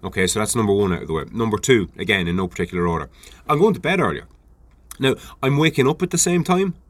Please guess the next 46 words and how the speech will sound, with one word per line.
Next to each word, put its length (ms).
so 480
I'd 200
usually 320
wake 200
up 140
at 60
around 180
seven 300
o'clock 280
or 40
so, 180
'cause 100
that's 140
the 80
time 220
the 60
kids 280
wake 180
up. 220
And, 220
like, 160
it 80
could 140
be 80
half 220
six, 240
it 60
could 140
be 80
half 200
seven. 360
Herself 460
is 80
probably 280
laughing, 360
'cause 120
she'll 200
be 100
up 160
at 60
fucking 360
one, 360
four 340
and 100
five. 380
But 280